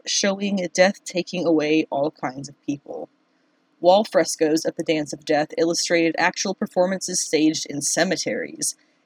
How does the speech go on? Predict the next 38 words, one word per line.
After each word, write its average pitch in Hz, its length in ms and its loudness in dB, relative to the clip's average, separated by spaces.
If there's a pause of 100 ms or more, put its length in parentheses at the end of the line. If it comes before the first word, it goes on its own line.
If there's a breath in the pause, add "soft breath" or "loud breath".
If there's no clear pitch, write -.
An 175 100 0
actor 165 320 -4
in - 140 -6
a 156 60 0
bodysuit 196 640 2 (120)
painted 185 380 -2
with 170 140 -6
skeleton 185 500 0
bones 147 380 0
would 160 160 -8
pop 180 260 2
out 160 180 2
of 175 120 -4
the 165 80 -4
charnel 160 400 -2
house 147 420 -2
and 160 240 -4
dance 165 260 0
away 180 280 0
with - 500 -8
actors 160 460 -2
dressed - 260 0
as 170 120 -4
the 170 100 -4
various 160 420 2
ranks 147 220 -6
of - 80 -14
society, 214 720 2 (360 soft breath)
from 214 220 2
pope 160 280 4 (100)
to - 120 -4
laborer. 143 640 -4 (600)
Arrows 226 400 6
were 180 100 -2
associated 175 640 0
with 160 160 0
the 170 60 -6
plague, 185 520 2